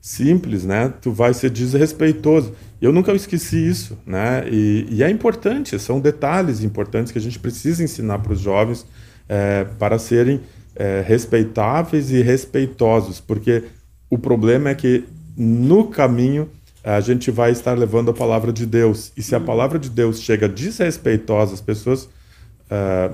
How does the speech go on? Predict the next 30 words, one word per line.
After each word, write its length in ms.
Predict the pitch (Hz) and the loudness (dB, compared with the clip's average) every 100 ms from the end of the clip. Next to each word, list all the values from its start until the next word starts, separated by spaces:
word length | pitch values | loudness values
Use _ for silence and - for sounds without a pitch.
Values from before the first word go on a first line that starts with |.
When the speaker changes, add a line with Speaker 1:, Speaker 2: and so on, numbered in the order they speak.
| - | -6
Speaker 1:
a 80 | |
gente 280 | 95 104 104 | -4 -4 -4
tá 100 | 104 | 0
lançando 420 | 104 107 107 107 | 2 0 0 -2
pérola 320 | 107 104 98 101 | -2 -4 -4 -4
aos 120 | 110 | -4
porcos, 420 | - 110 135 - | -4 -4 -4 -10
como 180 | - 85 | -12 -10
disse 300 | - - 107 | -10 -12 -10
Jesus, 400 | 95 92 92 87 | -6 -4 -6 -8
isso 180 | 95 - | -10 -10
é 20 | |
perigoso, 600 | 98 110 113 127 127 104 - | -6 -2 2 4 4 0 -10
né? 140 | 85 95 | -10 -8
A 40 | |
gente 220 | 95 90 | -10 -12
tem 120 | - 95 | -12 -12
que 60 | |
ter 100 | - | -8
essa 200 | 101 107 | -8 -4
responsabilidade. 560 | 117 117 131 - 110 90 - - - - | -2 2 2 2 -4 -6 -10 -20 -20 -2
Mas 260 | 110 120 | 4 4
o 60 | 120 | 6
amor 300 | 113 117 139 | 4 6 6
também 240 | - 131 131 | 4 2 4
vai 140 | 131 | 4
fazer 460 | 135 113 95 117 135 - - - | 4 0 2 2 0 -8 -20 -8
aquilo 280 | - 104 117 | -4 2 4
que 60 | 120 | 6
o 220 | 123 110 | 4 4